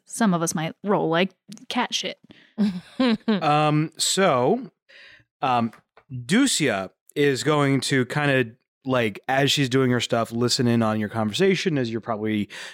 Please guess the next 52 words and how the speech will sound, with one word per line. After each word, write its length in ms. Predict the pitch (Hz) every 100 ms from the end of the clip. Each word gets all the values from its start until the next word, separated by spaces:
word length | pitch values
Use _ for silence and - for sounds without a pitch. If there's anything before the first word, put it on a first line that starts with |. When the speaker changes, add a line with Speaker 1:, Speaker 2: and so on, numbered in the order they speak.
| -
Speaker 3:
going 220 | 120 117
through 160 | -
what's 140 | 110 -
happening 340 | 131 120 120
and 80 | 113
trying 140 | 120
to 60 | 107
figure 240 | - 107
it 40 | 113
out. 260 | 113 113 - - - -
And 120 | 113
she 140 | 110 185
just 300 | 196 127 117
butts 180 | 151
her 80 | 220
head 100 | 185
and 100 | 147
she 60 | 131
goes, 200 | 127 - _ _ _ - _ _
"Listen, 400 | 127 117 87 65 _ _ _ _ _ -
now 120 | 92
you 140 | 101 147
can't 220 | 196 180
get 200 | 151 -
good 180 | 131 113
at 140 | -
flying 760 | - 123 117 90 50 - 113 131 -
or 60 |
better 340 | 92 117 120 95
at 100 | -
flying 500 | - 80 58 50 - _ -
in 160 | 95
eight 160 | 90 87
hours. 640 | 82 80 - _ - - - _ _ _ _ _ _ -
But 80 | -
if 120 | 87
you 120 | 107
all 100 | 156
grab 260 | 180 185 185
a 40 |
wrench, 540 | 202 185 85 64 - - _ _
you 140 | - 92
don't 120 | 104
mind 200 | 120 131
getting 180 | 135 127
a 20 |
little 180 | 113 147
dirty 480 | 147 104 - 95 160 - _
and 100 | 90
a 20 |
little 160 | 85 123
sweaty 560 | - 196 185 92 62